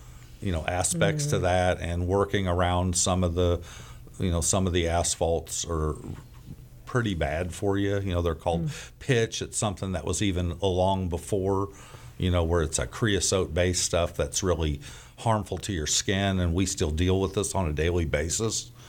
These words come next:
Speaker 1: You know, when we tear those roofs back off, you know, remove the old roof, the dust and stuff from 'em is, can really cause you, burns your skin. It,
Speaker 2: Mm-hmm.
Speaker 1: it's a, it's a nasty thing.
Speaker 2: Do
Speaker 1: But
Speaker 2: they t-, do you take some kind of safety precautions?
Speaker 1: Oh, yes. Yeah, we
Speaker 2: Okay.
Speaker 1: have a,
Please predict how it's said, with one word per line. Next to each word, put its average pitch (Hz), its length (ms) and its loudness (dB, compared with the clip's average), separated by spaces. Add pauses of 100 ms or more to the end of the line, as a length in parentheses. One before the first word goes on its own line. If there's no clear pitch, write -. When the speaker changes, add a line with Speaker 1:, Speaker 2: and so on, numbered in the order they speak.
(340)
Speaker 1:
You 90 80 0
know, 80 80 4
when 80 200 2
we 76 120 2
tear 92 360 2
those 87 340 0
roofs 92 340 0
back 78 280 0
off, 85 360 -2
you 92 80 2
know, 80 240 0 (320)
remove 90 460 2
the 78 120 0
old 82 240 2
roof, 90 380 0
the 78 160 0
dust 82 420 0
and 78 120 -2
stuff - 280 0
from 78 260 -2
'em 76 160 -2
is, 71 240 -8 (460)
can 80 200 2
really 80 420 2 (180)
cause 92 300 2
you, 87 60 -4
burns 92 360 0
your 85 80 -4
skin. 92 560 2
It, 85 120 0
Speaker 2:
Mm-hmm. 110 100 -2 (420)
Speaker 1:
it's - 260 0
a, 104 220 4 (340)
it's 120 180 -6
a 117 60 2
nasty 104 460 0
thing. 85 380 0
Speaker 2:
Do 64 100 0
Speaker 1:
But 214 100 4
Speaker 2:
they 208 120 4
t-, 214 160 -4
do 185 120 -2
you 190 100 4
take 185 260 0
some 185 140 -6
kind 160 180 -4
of 151 60 -2
safety 165 420 0
precautions? 226 1080 -4
Speaker 1:
Oh, 151 120 4
yes. 117 380 -4
Yeah, 80 120 2
we 95 180 0
Speaker 2:
Okay. - 100 -2
Speaker 1:
have 117 280 0
a, 104 260 4